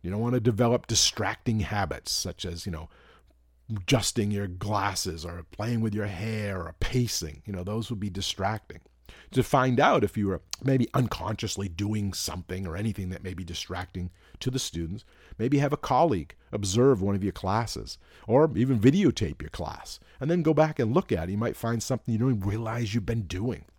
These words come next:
And actively involve students in your lecture. If you create an expectation in class that students will, you know, often be asked to participate, they will be more focused on the material 'cause they're expecting you to maybe call on 'em.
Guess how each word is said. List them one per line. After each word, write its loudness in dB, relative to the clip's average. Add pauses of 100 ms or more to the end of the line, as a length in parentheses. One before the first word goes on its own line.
(140)
And -2
actively 6
involve 8
students 0
in 0
your 6
lecture. 0 (320)
If -6
you 0
create 2
an 2
expectation -2
in 0
class 0
that -4
students -2
will, 0 (400)
you -4
know, -2
often 2
be 4
asked 0
to -2
participate, -2 (400)
they 2
will 8
be 8
more 8
focused 2
on 2
the 2
material 2
'cause -10
they're -10
expecting -2
you 2
to 2
maybe 4
call 4
on 0
'em. -18